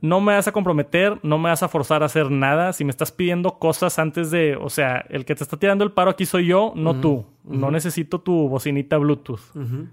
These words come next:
Speaker 1: No por sonar gacho.
Speaker 2: Pero no.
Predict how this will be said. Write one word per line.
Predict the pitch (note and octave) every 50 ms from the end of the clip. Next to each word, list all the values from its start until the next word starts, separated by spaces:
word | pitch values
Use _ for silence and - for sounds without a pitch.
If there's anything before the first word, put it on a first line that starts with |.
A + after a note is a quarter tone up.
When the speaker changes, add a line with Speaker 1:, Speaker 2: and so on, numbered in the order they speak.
| - -
Speaker 1:
No | - C#3 C#3+ C#3
por | - G3
sonar | F#3+ - F#3+ E3+ D#3 F3 F#3
gacho. | D#3+ E3+ D#3+ D#3+ - - E3+ E3 F3 F#3+ F#3+ -
Speaker 2:
Pero | - E3+ F3+ F3 E3+ E3+ -
no. | D#3+ - D#3 - - - - - B2+ B2 -